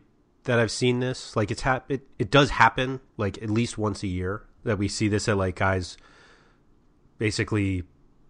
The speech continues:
like, bite their tongue off or s-, part of it, and they s-, and, or they end up just, like, swallowing it, and somebody will go in and do that. Like, I don't think that's, uh, I don't, I, I wouldn't, uh,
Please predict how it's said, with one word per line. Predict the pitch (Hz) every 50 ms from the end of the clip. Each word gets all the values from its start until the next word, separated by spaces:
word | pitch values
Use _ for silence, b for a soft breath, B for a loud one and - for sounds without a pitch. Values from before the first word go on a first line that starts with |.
| _ _ _ _ -
like, | 107 98 92 85 - -
bite | 101 98 101 101 - _ _ _ _ -
their | 110 98
tongue | 90 - 110 107 98 92
off | 80 80 90 - - - - - _ - - -
or | 98 92 90 87 85 - - -
s-, | - - -
part | - - 120 113 107
of | 90 87
it, | 92 95
and | 98 90
they | 92 90
s-, | - - - - -
and, | 104 95 92
or | 110 107 101 98
they | 98 95
end | 95 95
up | 95 -
just, | - 90 - -
like, | 90 82
swallowing | - - 110 95 98 98 92 90 87
it, | 87 87
and | 98 95 92 90 -
somebody | - 110 107 104 98 95
will | 92 95 95
go | 92 104 98 95 98
in | 95 95
and | 92 90
do | 82 92 95 95
that. | 107 110 107 101
Like, | 104 98
I | 110 113
don't | 131 131 -
think | - 127 110 98 -
that's, | - 104 98 - - - - - b b b b b b b b b b b b b b b b b b b b _ - -
uh, | 107 101 98 95 95 - -
I | 120
don't, | 143 143 147 131 - - _ _ -
I, | 131 135
I | 123 131 131
wouldn't, | 143 151 147 139 131 123 104 - -
uh, | 120 110 104 101 98 98 95 92 95